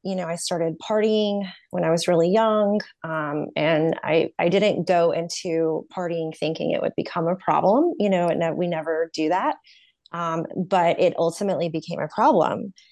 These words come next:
Um, alcoholism and addiction runs on both sides of my family. And, um, unfortunately, or fortunately, I consider it a good thing now, um, I, I'm an addict.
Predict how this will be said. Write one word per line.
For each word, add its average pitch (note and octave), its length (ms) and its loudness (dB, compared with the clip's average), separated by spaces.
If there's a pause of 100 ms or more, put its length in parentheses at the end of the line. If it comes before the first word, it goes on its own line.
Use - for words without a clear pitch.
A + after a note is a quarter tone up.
(240)
Um, F#3 460 0
alcoholism F#3 800 -4
and E3+ 80 -6
addiction A3 440 0
runs F#3+ 260 2
on F3 120 -2
both E3+ 160 0
sides E3+ 300 0
of F3+ 40 -2
my F3 140 -4
family. F#3+ 640 2 (500)
And, E3+ 460 0 (260)
um, E3+ 420 0 (180)
unfortunately, G3 920 2
or F#3 240 0
fortunately, G3+ 800 -4
I D#3+ 80 -10
consider E3+ 460 -2
it D#3 280 2
a F3 100 -6
good E3 220 -6
thing D#3+ 160 -2
now, D3+ 440 -4
um, D3+ 380 -6
I, E3 400 4 (100)
I'm D#3 120 2
an E3 100 2
addict. - 520 0